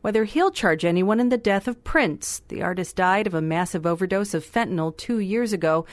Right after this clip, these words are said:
The Star Tribune reports authorities believe that Prince didn't know the pills he took contained fentanyl.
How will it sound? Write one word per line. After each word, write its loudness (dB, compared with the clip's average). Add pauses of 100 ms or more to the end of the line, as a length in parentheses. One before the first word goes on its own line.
(260)
The -6
Star 0
Tribune 0
reports -2
authorities 0
believe -2
that -4
Prince -2
didn't -2
know 4
the -2
pills -2
he -4
took -4
contained -4
fentanyl. -8